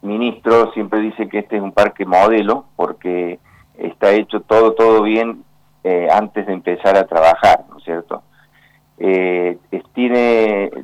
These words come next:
está sectorizado, es decir, cada parte, cada sector de, del parque está determinado para un, eh, tipo distinto de actividad, ¿no es cierto? Tenemos un sector que es para logística, otro sector para industrias alimenticias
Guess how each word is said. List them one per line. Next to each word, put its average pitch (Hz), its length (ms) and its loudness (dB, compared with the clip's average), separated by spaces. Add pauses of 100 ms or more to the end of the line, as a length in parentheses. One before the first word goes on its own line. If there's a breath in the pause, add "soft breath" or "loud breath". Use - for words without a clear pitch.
está - 320 -4
sectorizado, 117 1000 2
es 90 100 -12
decir, 92 280 -12
cada 104 340 4
parte, - 440 2
cada 104 300 2
sector 110 520 0
de, 95 480 -4 (220)
del 87 280 -12
parque 110 580 2 (540)
está 95 300 -2
determinado 101 720 -2
para 92 200 2
un, 104 200 -2 (240)
eh, 90 220 -6 (100)
tipo 92 560 -2
distinto 95 500 -8
de 90 100 0
actividad, 113 560 0
¿no 110 120 -10
es 90 80 -14
cierto? 92 340 -6
Tenemos 95 580 -4 (460 soft breath)
un 87 100 -12
sector 95 460 -2
que 92 140 -6
es 90 40 -8
para - 200 -4
logística, 110 1000 0
otro 90 300 -4
sector 92 420 -2
para 90 180 2
industrias 90 440 -4
alimenticias 90 840 -4